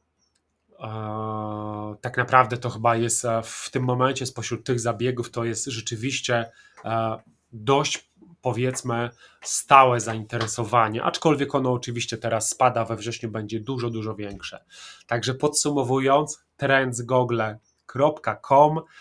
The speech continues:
a, wpisujemy sobie frazy, które, którymi jesteśmy zainteresowani, e, możemy sobie wybierać, e, różne tematy, e,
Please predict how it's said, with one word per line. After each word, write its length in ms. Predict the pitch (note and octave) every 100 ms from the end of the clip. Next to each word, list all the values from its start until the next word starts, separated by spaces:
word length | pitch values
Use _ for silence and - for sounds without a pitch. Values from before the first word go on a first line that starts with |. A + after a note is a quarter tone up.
| -
a, 200 | A2+ A#2
wpisujemy 680 | A2+ - C#3+ C3+ C#3 B2+ B2
sobie 380 | A#2 A#2 A2+ A2
frazy, 480 | - C3+ C3 B2 A#2+
które, 420 | - A#2 A2+ A2 - - _
którymi 340 | - B2 A#2+
jesteśmy 420 | A#2 A#2 A#2 A#2
zainteresowani, 1160 | G#2+ A#2 A2 A#2 G#2+ - F#2+ A#2 B2 B2+ D#3 E3 _ - - _
e, 360 | A2 A2+ A2+ A2+ A2+ _ _
możemy 320 | A2+ A2+ A#2+
sobie 280 | A#2 A#2+ A2+
wybierać, 800 | G#2 G#2+ A#2 A#2 B2 C#3+ C#3+ - _ _ _ -
e, 260 | A2 A2 A2 _ _
różne 380 | A#2+ B2+ A#2 A#2
tematy, 760 | - A2+ A#2 A#2 - C3+ D#3+ - _ - _ -
e, 280 | A2 A#2